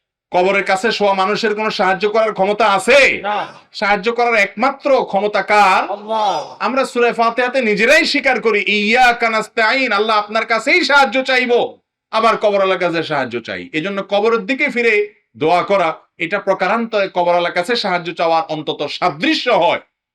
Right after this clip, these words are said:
Speaker 1: ইমানদার চাইবে আল্লাহর কাছে। এজন্য যে কোনো দিকে তিনি চেয়ে তাক-, চায় দোয়া করতে পারেন, কিন্তু যখন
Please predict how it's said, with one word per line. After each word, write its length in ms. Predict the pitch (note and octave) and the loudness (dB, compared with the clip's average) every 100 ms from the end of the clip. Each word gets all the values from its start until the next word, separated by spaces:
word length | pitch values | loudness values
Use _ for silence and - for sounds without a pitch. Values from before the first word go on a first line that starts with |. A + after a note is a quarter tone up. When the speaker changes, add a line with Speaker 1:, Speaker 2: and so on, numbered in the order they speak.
| _ | _
Speaker 1:
ইমানদার 440 | G#3+ A3+ C4 C4 C#4+ | -2 0 2 2 0
চাইবে 260 | A3+ G#3+ G3+ | 0 0 2
আল্লাহর 320 | F3+ F3+ D#3+ | 2 2 2
কাছে। 300 | B2+ A#2 - | -2 -8 -8
এজন্য 280 | D#3 G#3 A#3 | -4 -4 -2
যে 140 | E3 | 0
কোনো 180 | F#3 B3+ | 2 2
দিকে 180 | C#4+ C#4+ | 2 0
তিনি 180 | C#4 C4+ | -2 -2
চেয়ে 200 | C4 B3+ | 0 2
তাক-, 260 | B3+ B3 | 0 -4
চায় 160 | - A#3 A3+ F#3+ | -2 -2 -2 -8
দোয়া 240 | D#3 F#3+ G3+ | -2 0 2
করতে 280 | A#3 A3+ | 0 0
পারেন, 320 | C4 F#3+ A3+ D#4 _ _ _ | 0 2 0 -6 _ _ _
কিন্তু 220 | G3+ G3+ | -4 0
যখন 300 | F#3+ F#3+ C4+ | 0 2 0